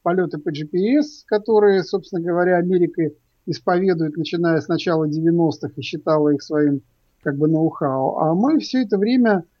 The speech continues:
э, до начала двухтысячных использовали так называемую инерциалку. То есть это, условно говоря, инерциальная система отсчёта, когда, ну, говоря, условно говоря, полёты по математике, в которые закладывались там,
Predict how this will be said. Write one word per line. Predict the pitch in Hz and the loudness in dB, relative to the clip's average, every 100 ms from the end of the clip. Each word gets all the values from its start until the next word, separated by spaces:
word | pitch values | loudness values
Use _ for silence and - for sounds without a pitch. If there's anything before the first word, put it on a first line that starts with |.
| _ - | _ -10
э, | - 160 151 147 147 | -4 0 2 2 2
до | 139 185 | 2 2
начала | 185 180 202 180 | 2 2 0 0
двухтысячных | 170 180 - 262 220 - 185 160 - | 0 -4 -4 -4 -4 -6 -6 -6 -6
использовали | 175 - 233 226 202 180 | -8 -4 -2 0 2 2
так | 165 151 | 2 2
называемую | 147 165 202 208 185 | 2 4 4 4 2
инерциалку. | 175 160 180 135 104 - _ _ _ _ - | 0 0 0 0 -4 -14 _ _ _ _ -10
То | |
есть | 151 | -6
это, | 247 226 | -2 0
условно | 196 233 208 | 0 2 2
говоря, | 196 175 | 2 2
инерциальная | 185 190 170 208 196 180 | 2 -2 0 0 2 0
система | 165 185 - 190 175 180 | -2 -6 -6 -4 0 0
отсчёта, | 185 - 269 294 220 | -2 -4 -4 -4 -4
когда, | 165 156 165 208 214 - _ _ - - - | -4 -4 0 0 0 -6 _ _ -20 -16 -2
ну, | 202 226 | 0 0
говоря, | 185 180 214 226 | 0 2 4 4
условно | 208 214 190 | 2 -2 -2
говоря, | 175 180 180 | 0 0 -2
полёты | - 185 240 226 | -2 -2 -2 -2
по | 214 | -2
математике, | 196 202 208 208 185 127 120 - | 0 -2 -2 0 0 0 -8 -18
в | 117 | -14
которые | 175 190 165 160 | -12 -6 -4 -2
закладывались | 143 175 190 170 147 143 143 139 | -2 -2 0 0 0 0 0 -2
там, | 139 131 | -4 -6